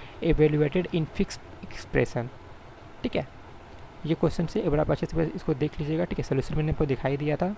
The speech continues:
डि-, description में आपको मिल जाएगा देखने को। ये आपका एलसीएस, अ, longest common subsequence, ठीक है, इसका भी आपको description पर link मिल जाएगा, ठीक है। इसमें पता है क्या करना है इसमें, इसमें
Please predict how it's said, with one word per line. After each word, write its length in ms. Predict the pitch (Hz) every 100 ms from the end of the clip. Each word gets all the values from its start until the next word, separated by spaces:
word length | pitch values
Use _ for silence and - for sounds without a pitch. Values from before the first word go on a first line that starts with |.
| -
डि-, 500 | 131 - - - -
description 400 | 143 135 - 139
में 80 | 156
आपको 140 | 139
मिल 200 | 135 139
जाएगा 180 | 147 147
देखने 280 | 135 131 147
को। 140 | 190 220 - - - - - - - - - 160
ये 100 | 156
आपका 200 | 147 151
एलसीएस, 520 | 135 - 139 135 - - 170 - -
अ, 180 | 165 139 - - -
longest 500 | 147 143 147 185 -
common 320 | 151 135 156
subsequence, 800 | - 147 - 135 - 127 117 - -
ठीक 140 | 196
है, 140 | 127 -
इसका 200 | 165 160
भी 120 | 160
आपको 160 | 151 151
description 500 | - 139 - 135 147
पर 180 | 143 135
link 260 | 127 131
मिल 160 | 127 113
जाएगा, 240 | 113 120 - - - - - -
ठीक 120 | -
है। 60 | - - -
इसमें 240 | 180 208 202
पता 140 | 208
है 40 |
क्या 160 | 190 135
करना 220 | 139 131
है 40 | 127
इसमें, 280 | - 131
इसमें 280 | - 117 -